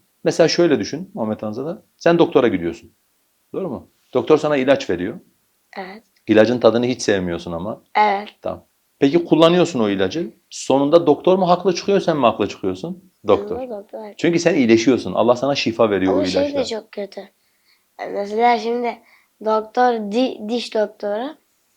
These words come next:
Speaker 2: e, dişimize şey yap-, e, dişimizi çekeceğinde ya da dolgu yapacağında bir uyuşturuyor. Önce sonra iğne yapıyor. O ve u-, uyuşturan şey çok kötü.
Speaker 1: Kötü ama uyuşturmasa ağrıdan duramazsın bu defa.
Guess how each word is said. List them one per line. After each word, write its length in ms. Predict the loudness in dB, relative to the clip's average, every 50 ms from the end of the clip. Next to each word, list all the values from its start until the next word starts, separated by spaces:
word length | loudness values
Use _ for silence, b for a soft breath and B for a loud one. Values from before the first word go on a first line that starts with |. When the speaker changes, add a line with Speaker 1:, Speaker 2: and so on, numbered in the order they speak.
| _ _ _ _ -12
Speaker 2:
e, 120 | -10 -4
dişimize 640 | -2 -2 0 2 2 2 2 4 4 4 4 4 2
şey 120 | 2 0
yap-, 260 | 0 -2 -2 -2 0
e, 680 | 0 0 0 -2 -2 0 0 0 2 2 0 0 -2 -8 b b b b b b b _ _ -10
dişimizi 520 | -10 -8 -6 -4 -4 -2 -4 -4 -6 -6
çekeceğinde 560 | -4 -2 -2 -2 -4 -4 -4 -4 -4 -2 -2
ya 140 | -4 -4 -4
da 180 | -4 -6 -6 -4
dolgu 280 | -2 -2 -2 -2 -4
yapacağında 600 | -6 -6 -8 -10 -12 -16 -16 -14 -12 -12 -12 -14 -14 b b b b _ _ -10
bir 120 | -10 -8 -6
uyuşturuyor. 920 | -6 -6 -6 -6 -6 -8 -12 -16 _ -8 -4 -4 -2 0 2 2 2 0 -2 -6 -10 _ _ _ _ _ _ _
Önce 360 | -6 -4 -2 -2 -2 -4 -4
sonra 300 | -4 -4 -4 -4 -2 -2
iğne 300 | -2 -2 -4 -4 -4 -4
yapıyor. 320 | -4 -6 -6 -8 -10 -8 -8 -8 -10 -10
O 40 | -10
ve 180 | -12 -14 -14 -18 _ _ _
u-, 220 | -4 -4 -4 -4 -6 -10 _ -10
uyuşturan 800 | -8 -8 -8 -8 -10 -14 -20 _ _ -8 -6 -4 -4 -6 -8 -12 -16 _ _ _ _ _ _ _ _ _
şey 260 | _ -12 -8 -8 -8 -8
çok 280 | -10 -14 -16 -16 _
kötü. 300 | -18 -18 -18 -18 _ -20 -20 -20 _ _ _ _ _
Speaker 1:
Kötü 260 | 2 2 2 4 2
ama 220 | 2 2 2 2 4
uyuşturmasa 640 | 4 4 4 4 4 2 2 2 2 2 2 4
ağrıdan 400 | 6 8 8 8 6 6 2 2
duramazsın 460 | 2 2 2 2 0 -4 -6 -8 -8 -6
bu 80 | -6
defa. 320 | -8 -8 -8 -10 -12 -12